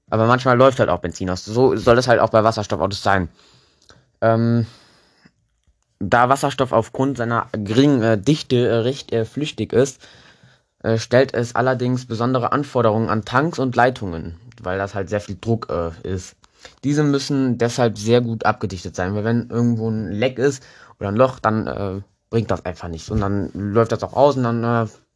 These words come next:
kommt das zu, äh, ziemlich schweren Schäden. Kommen wir zum, äh, also alle, alles in allem kommt jetzt der Fazit.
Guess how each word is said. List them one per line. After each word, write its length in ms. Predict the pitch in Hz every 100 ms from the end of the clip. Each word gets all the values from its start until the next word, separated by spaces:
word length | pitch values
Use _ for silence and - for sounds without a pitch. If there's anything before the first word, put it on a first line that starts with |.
| _ _
kommt 200 | 120 117
das 200 | 113 -
zu, 280 | 110 107 95
äh, 220 | 107 101 - _ _ _ _ _ _
ziemlich 320 | - 113 107
schweren 280 | - 107 101
Schäden. 360 | 101 107 98 76 _ _ _ _ - - -
Kommen 160 | 135
wir 40 | 127
zum, 240 | 123 113
äh, 40 | 110
also 360 | 107 117 113 -
alle, 220 | 123 101
alles 220 | 123 123
in 80 | 123
allem 360 | 139 151 147 135
kommt 180 | 123
jetzt 140 | 117 117
der 80 | 104
Fazit. 440 | 147 170 185